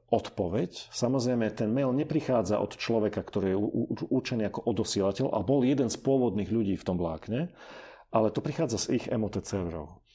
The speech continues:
No ale čo tam je naviac, je, že na vrchu toho mailu je buď link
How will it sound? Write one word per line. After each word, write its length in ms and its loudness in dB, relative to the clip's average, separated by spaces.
No 240 2
ale 480 4
čo 80 2
tam 200 2
je 60 2
naviac, 400 4
je, 200 2
že 200 0
na 80 0
vrchu 240 0
toho 200 2
mailu 440 2
je 120 0
buď 160 0
link 280 -2